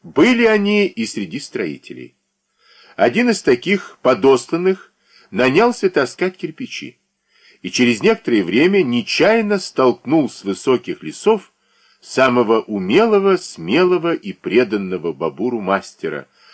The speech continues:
мастера по изразцам. Мастер упал с третьего яруса на груду камней внизу и разбился насмерть.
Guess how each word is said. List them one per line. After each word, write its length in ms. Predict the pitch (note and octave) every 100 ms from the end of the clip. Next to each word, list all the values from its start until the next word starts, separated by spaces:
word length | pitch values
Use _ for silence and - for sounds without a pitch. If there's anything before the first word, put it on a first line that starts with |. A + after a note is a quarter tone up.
| - -
мастера 580 | F#2 A2+ - - G2
по 180 | F2+ F2
изразцам. 680 | D#2+ E2 E2 - - D#2+ - _ _ _ _ _ _ _ _ _ _ _ _
Мастер 440 | G2+ D#3 - D3+
упал 340 | C#3 B2+ C#3 B2
с 100 | -
третьего 400 | A#2+ A#2+ - F#2
яруса 540 | F2 A2+ G#2+ F#2+ -
на 180 | F#2 G#2
груду 360 | F2+ A2 F#2 -
камней 440 | F#2 E2 F2 E2+
внизу 520 | D2 D2+ - F3+ G#3 _ _ _ -
и 120 | G#2
разбился 600 | F2+ C#2+ B1+ B2+ - F2+
насмерть. 640 | D2 C#2 - - _ _